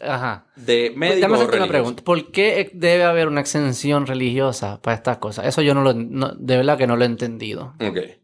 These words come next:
Speaker 1: ¿Por qué? Eh, sí.
Speaker 2: La, en, cuando, ¿verdad? La libertad religiosa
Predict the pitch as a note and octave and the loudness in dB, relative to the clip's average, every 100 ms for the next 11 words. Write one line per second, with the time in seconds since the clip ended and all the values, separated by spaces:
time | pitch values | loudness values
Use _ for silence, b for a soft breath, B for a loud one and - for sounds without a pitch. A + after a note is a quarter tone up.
0 | _ C#3 C3 - D#3 D#3+ D#3 B2 C3+ B2+ | _ -2 -2 2 4 4 2 0 -2 -2
1 | - A2+ - - _ _ - A#2+ - _ | -6 -10 -12 -18 _ _ -12 -10 -12 _
2 | - A#2+ A#2+ B2+ B2+ B2 B2+ A2+ - B | -4 2 4 4 4 4 2 0 -6 B
3 | B B B B B B _ _ _ _ | B B B B B B _ _ _ _
4 | _ _ _ - C3+ C3 C3 - _ _ | _ _ _ -4 -2 -2 -6 -14 _ _
5 | _ _ - _ _ _ - C#3+ C#3 C#3 | _ _ -20 _ _ _ -2 0 2 2
6 | C3+ A2+ - _ _ _ _ _ _ C3 | 2 0 -4 _ _ _ _ _ _ 0
7 | D#3 D#3 C3 B2 A#2+ A#2+ B2+ D#3+ F3 E3 | 2 2 2 2 2 2 0 2 0 0
8 | F3 E3 D3+ D3+ F2 - | 2 4 4 0 -8 -12